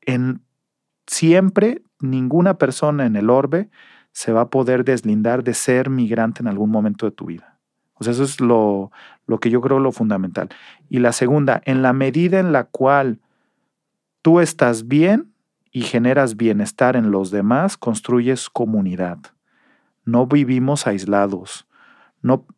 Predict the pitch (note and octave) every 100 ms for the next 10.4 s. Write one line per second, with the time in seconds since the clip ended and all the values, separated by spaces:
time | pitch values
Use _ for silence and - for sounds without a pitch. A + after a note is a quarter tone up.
0 | _ _ _ _ - B2 D#3 D#3 - C3
1 | C#3+ D3+ B2+ A#2+ A#2 A2 A2 - C#3+ D#3
2 | - D3+ D#3 - C#3+ B2 A2+ A#2+ B2+ C3+
3 | - A2 G#2+ A2+ A2+ A2 - G2+ _ _
4 | _ _ _ - - _ - B2 A2+ C3
5 | B2 D#3+ D#3+ E3 D#3+ D3+ C#3+ C#3+ - D3
6 | C3+ C#3 D#3 F3 - _ - A#2+ B2 B2+
7 | B2+ C3+ - D#3 - G#2+ G2+ F#2 _ G#2
8 | G2+ - A2+ B2 A#2+ C3 A2+ F#2+ F#2+ F2+
9 | _ - - _ A#2 A2 A2+ A#2 C3+ D#3
10 | - A#2+ G#2